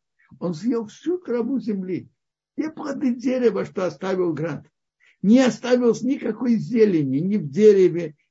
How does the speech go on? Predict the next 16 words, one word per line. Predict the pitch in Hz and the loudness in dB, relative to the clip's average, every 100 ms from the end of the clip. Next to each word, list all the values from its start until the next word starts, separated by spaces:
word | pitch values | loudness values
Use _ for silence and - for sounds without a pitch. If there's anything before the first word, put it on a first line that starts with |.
| - | 0
ни | 196 | 2
в | 214 - | 2 0
траве | 185 165 190 190 | -2 0 0 -2
поля, | 196 214 190 | 0 0 0
во | 165 156 | -6 -12
всей | - 240 | -8 -6
земле | 196 165 170 | -4 -2 0
египетской. | 151 139 - - - - - - _ _ _ - | 0 -4 -10 -16 -18 -20 -20 -20 _ _ _ -8
Я | 135 160 | -4 -2
видел | 156 247 240 147 120 | 2 4 4 0 -4
фотографии, | 151 147 143 202 302 - 113 110 - _ _ _ _ _ _ _ _ _ | -6 -4 -4 -4 -6 -10 -12 -14 -18 _ _ _ _ _ _ _ _ _
когда | - 143 156 143 143 _ - 127 - _ - _ _ _ _ _ _ | -6 -4 -4 -6 -8 _ -8 -8 -10 _ -20 _ _ _ _ _ _
было, | 123 143 160 131 104 113 101 - _ - | -2 2 2 2 -2 -6 -12 -20 _ -18
э, | 131 - 113 117 107 107 110 104 104 50 101 101 - _ _ _ _ 143 _ _ _ _ _ _ _ _ _ _ _ _ - | -16 -16 -16 -16 -16 -18 -18 -18 -18 -18 -16 -18 -20 _ _ _ _ -20 _ _ _ _ _ _ _ _ _ _ _ _ -10
наступление | 143 - 151 156 175 151 143 | -8 -4 -4 2 2 4 0
саранчи, | 117 151 - 160 302 277 131 | -2 -2 0 -2 0 -2 -2